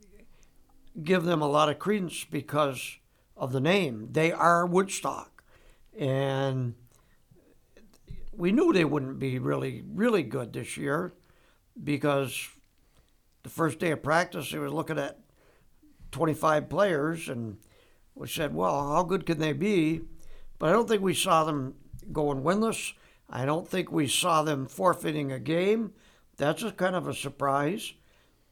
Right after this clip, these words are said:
Oxbow, the team you might have thought would have been in the boat that Woodstock is in, has won some games. They've been a nice surprise.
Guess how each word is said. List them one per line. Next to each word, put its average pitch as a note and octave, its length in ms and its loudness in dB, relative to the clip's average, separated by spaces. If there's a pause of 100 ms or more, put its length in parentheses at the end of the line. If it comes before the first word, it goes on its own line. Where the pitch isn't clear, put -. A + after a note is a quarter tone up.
(220)
Oxbow, E3 560 2
the C3+ 140 0
team F#3+ 300 0
you E3 120 4
might D#3 400 2
have F#3+ 120 -4
thought F#3+ 280 4
would F3+ 140 0
have D3 120 0
been F3+ 140 2
in E3 120 0
the D3 60 0
boat F3+ 440 0 (680)
that D3+ 460 2 (480)
Woodstock F3 500 0
is D#3 140 -2
in, G3+ 160 4
has C#3+ 120 0
won F3+ 280 10
some F#3 260 4
games. C3 540 -4 (320)
They've E3+ 200 2
been F#3 120 6
a D#3 80 4
nice D#3+ 320 6
surprise. C3 680 -4